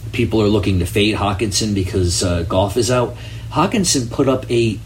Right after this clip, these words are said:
goose egg last week with Goff at quarterback. It can only get better from there. So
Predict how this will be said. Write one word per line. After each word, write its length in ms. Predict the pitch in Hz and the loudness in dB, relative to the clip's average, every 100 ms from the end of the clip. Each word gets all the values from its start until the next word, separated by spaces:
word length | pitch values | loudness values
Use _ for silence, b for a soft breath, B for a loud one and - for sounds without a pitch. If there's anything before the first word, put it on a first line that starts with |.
| 92 | -2
goose 280 | 123 160 170 | 4 4 4
egg 200 | 110 95 | 2 2
last 280 | 92 87 - | 0 0 0
week 240 | 101 87 | 0 0
with 140 | 98 90 | -2 0
Goff 260 | 104 92 | 0 0
at 100 | - | -2
quarterback. 600 | - 123 113 82 73 - - B B | 0 2 2 0 -4 -6 -10 B B
It 100 | 101 | -4
can 160 | 92 110 131 | 0 2 4
only 240 | 139 139 | 4 4
get 180 | 117 98 | 2 2
better 240 | 110 101 | 0 0
from 280 | 87 98 90 | -4 -2 0
there. 260 | 98 78 - | -2 -2 -4
So 320 | - 90 | -2 -2